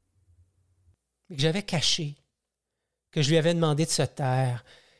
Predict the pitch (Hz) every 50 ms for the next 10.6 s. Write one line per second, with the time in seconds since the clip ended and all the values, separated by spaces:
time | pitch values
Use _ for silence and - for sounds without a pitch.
0 | _ _ 156 151 151 156 160 156 151 - 214 233 196 185 160 151 151 156 - 156
1 | 151 143 - - 175 175 165 160 156 156 - - 160 151 - - - 156 139 131
2 | - - 151 147 143 139 135 131 - _ _ _ _ _ _ _ _ _ _ _
3 | _ _ _ - 151 147 135 147 185 170 151 156 156 160 165 175 170 - - -
4 | 196 180 - - 180 165 151 - - - 196 220 208 165 - - _ - - -
5 | 180 180 196 202 208 208 208 - - - 170 160 143 143 143 143 143 143 165 -
6 | _ _ _ _ _ - - _ _ _ _ _ _ _ _ _ _ _ _ _
7 | _ _ _ _ _ _ _ - - - 165 165 185 - - 226 294 294 226 185
8 | 160 143 135 143 135 160 175 190 180 165 - 120 - - - - - 139 131 -
9 | - - - - 147 139 - 151 143 - 143 143 151 147 - 156 139 127 - 151
10 | 135 143 135 139 135 - 151 135 131 127 127 139